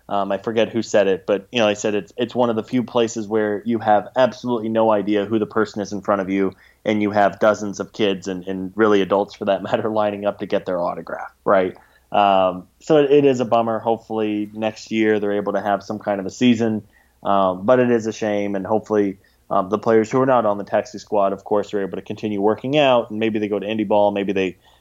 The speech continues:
just work out with some buddies at their local high school, but, um, it is a shame, but it did feel,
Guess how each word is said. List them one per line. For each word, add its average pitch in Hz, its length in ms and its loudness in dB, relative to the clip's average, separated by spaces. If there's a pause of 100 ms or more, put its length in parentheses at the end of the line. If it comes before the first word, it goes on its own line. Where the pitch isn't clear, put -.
(120)
just - 220 -4
work 107 180 2
out 101 180 4
with 98 100 -6
some 104 140 -8
buddies 98 300 0
at 90 100 -12
their 95 120 -10
local 95 320 -4
high 92 140 -4
school, 87 340 -10
but, 87 260 -8 (360)
um, 101 220 0
it 123 60 4
is 110 140 2
a 104 60 2
shame, 95 340 0
but 98 100 0
it 98 100 -2
did 92 160 -2
feel, 90 480 -2